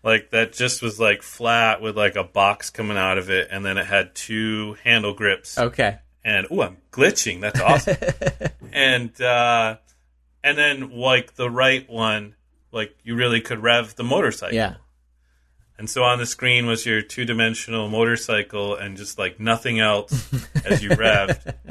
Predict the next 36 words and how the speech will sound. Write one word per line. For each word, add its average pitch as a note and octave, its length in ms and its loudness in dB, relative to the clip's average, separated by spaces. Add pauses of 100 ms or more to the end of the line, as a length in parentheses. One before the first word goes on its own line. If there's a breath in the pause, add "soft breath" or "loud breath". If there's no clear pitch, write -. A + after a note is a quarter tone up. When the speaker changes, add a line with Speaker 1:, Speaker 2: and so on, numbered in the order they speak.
(100)
Speaker 1:
And A2+ 120 2
it G#2+ 160 2
rode A#2+ 240 2
across A2+ 480 0
a A#2 60 -2
blank G#2 320 0
screen A2 540 -4
until G2+ 260 -10
you G2+ 160 -8
hit G2+ 300 0
a G2 100 -10
jump, B2 480 0 (120)
which G#2+ 220 -10
would G#2 120 -6
then G2+ 180 -6
take A2 300 -6
you G#2 140 -4
over G2 180 -10
buses. F#2+ 640 -2
And F#2 100 -16
on F#2+ 120 -10
the G2 100 -6
other G2+ 220 -2
side G#2+ 480 2
was G2 160 -16
another F#2+ 260 -8
ramp. G#2 420 2
If - 180 -20
you F2 240 -20
overshot G#2 560 0
the D3+ 60 -6
ramp, B2+ 320 -4
you A#2 60 -14
crashed. A2+ 560 -2
If - 160 -20
you F2 120 -20